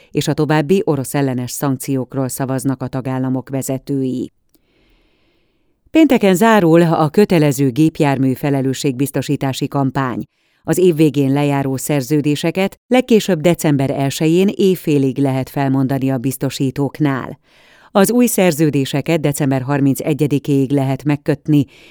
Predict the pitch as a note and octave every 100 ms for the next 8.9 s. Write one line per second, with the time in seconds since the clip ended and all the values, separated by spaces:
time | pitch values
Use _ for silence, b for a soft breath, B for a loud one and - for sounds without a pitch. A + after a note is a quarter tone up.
0 | b F#3 E3+ E3+ E3+ D3+ C#3 D#3+ D3+ D3+
1 | F3+ G3 E3+ C4 A3+ G#3 F3+ E3+ G3+ F3
2 | E3 C#3+ C#3+ - D3 C#3+ C#3 D#3+ F#3+ E3+
3 | D#3+ C#3 B2+ B2+ - C3+ B2+ B2+ - B2+
4 | B2+ - D3 C3+ A#2 B2+ - b b b
5 | b b b b G3 G#3+ A3+ A3+ G3+ F#3
6 | E3+ F3 G3 - F3+ - D#3+ C#3+ B3 G#3+
7 | E3+ D#3 - - C#3 C#3 C3 B2 - C3
8 | C3+ C3 B2 B2+ C3+ B2+ D3 D#3